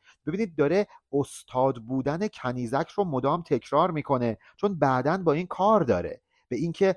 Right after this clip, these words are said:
ما وقتی که یه استادی داریم باید حواسمون به کارش باشه،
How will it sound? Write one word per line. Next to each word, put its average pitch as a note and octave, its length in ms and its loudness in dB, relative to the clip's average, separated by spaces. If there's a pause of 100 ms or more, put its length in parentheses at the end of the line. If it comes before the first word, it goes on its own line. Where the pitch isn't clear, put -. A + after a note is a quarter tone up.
(160)
ما F3 280 0
وقتی A2+ 260 -2
که C3+ 100 -6
یه B2+ 220 2
استادی B2 720 -2
داریم C3+ 380 0 (160)
باید C3 180 4
حواسمون C3+ 600 0
به B2 100 2
کارش B2+ 460 -2
باشه، F#3+ 420 2